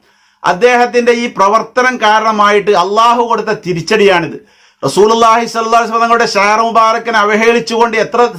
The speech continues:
സ്ഥലത്ത് അവഹേളിച്ച് പ്രസംഗിച്ചു. അത് റസൂലുള്ളാഹിന്റെ മു-,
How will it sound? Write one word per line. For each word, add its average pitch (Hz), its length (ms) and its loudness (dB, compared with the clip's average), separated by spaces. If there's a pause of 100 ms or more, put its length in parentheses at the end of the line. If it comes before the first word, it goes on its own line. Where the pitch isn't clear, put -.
സ്ഥലത്ത് 214 420 -2
അവഹേളിച്ച് 220 480 0
പ്രസംഗിച്ചു. 208 580 -2 (480)
അത് 185 200 2
റസൂലുള്ളാഹിന്റെ 226 580 0
മു-, 226 180 -6